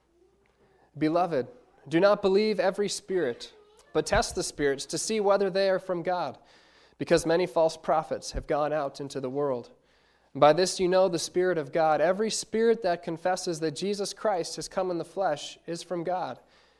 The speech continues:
and every spirit that does not confess Jesus is not from God. This is the spirit of the Antichrist, of which you have heard of that is,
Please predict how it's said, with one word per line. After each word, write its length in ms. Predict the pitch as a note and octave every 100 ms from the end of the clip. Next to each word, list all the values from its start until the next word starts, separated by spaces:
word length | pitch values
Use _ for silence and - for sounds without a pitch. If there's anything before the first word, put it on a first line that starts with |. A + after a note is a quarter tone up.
| _ -
and 100 | C3
every 180 | D#3+ E3
spirit 380 | - F3+ F#3 F3
that 80 |
does 180 | D3+ D3
not 240 | D3+ E3 -
confess 440 | D#3+ - D#3+ D#3
Jesus 520 | C#3+ D#3+ F3+ E3+ D#3+
is 140 | D3+ C#3+
not 240 | D#3 D3
from 220 | - C#3+
God. 340 | C3 B2 A#2+ - _ _ _ _
This 180 | E3+ E3+
is 120 | E3
the 60 | D3+
spirit 380 | - E3+ F3 E3+
of 140 | D#3
the 120 | D#3
Antichrist, 840 | E3+ F3+ B2+ A#2 C3 A#2 C#3 - - _ _ _ C#3
of 100 | D3+
which 260 | F3 -
you 100 | F#3
have 120 | D#3
heard 420 | D#3 F3+ F#3 F#3+ F3 - _ -
of 160 | C#3 D3
that 180 | D#3
is, 160 | E3